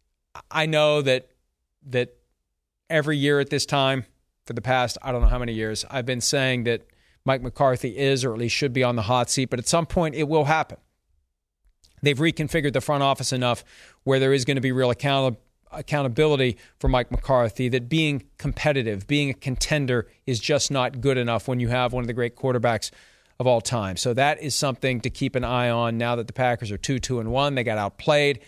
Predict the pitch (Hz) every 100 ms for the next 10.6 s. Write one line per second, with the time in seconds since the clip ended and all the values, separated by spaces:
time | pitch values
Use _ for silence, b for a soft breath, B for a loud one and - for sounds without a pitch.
0 | b - 104 - - 156 - - - 123
1 | 117 143 143 - 139 123 b b b 131
2 | 131 127 123 117 107 b b b - -
3 | 151 127 135 131 123 120 117 - 147 135
4 | 127 123 120 131 127 185 175 143 131 -
5 | 151 147 143 - 151 131 - 156 143 139
6 | 131 - 123 - 147 143 135 - 143 131
7 | B B - 147 135 127 147 151 135 147
8 | 135 147 139 123 143 143 135 131 110 131
9 | 135 131 135 123 131 131 135 123 - -
10 | 131 127 127 - 147 127